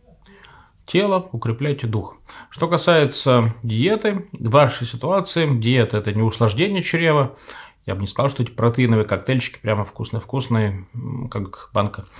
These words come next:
сгущенки. Нет. Это элемент лечебного питания. Поэтому что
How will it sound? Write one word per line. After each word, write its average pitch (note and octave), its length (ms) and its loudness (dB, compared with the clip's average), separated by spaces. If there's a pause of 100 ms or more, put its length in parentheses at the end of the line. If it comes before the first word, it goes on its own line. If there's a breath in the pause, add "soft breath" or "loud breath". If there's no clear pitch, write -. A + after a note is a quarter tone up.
(400 loud breath)
сгущенки. G2+ 760 -4 (1160 loud breath)
Нет. G2+ 240 -2 (2000 loud breath)
Это B2+ 340 0
элемент D#3+ 500 0 (680 loud breath)
лечебного C#3+ 640 4
питания. A#2+ 560 -4 (520 loud breath)
Поэтому F3 320 2
что C#3+ 500 4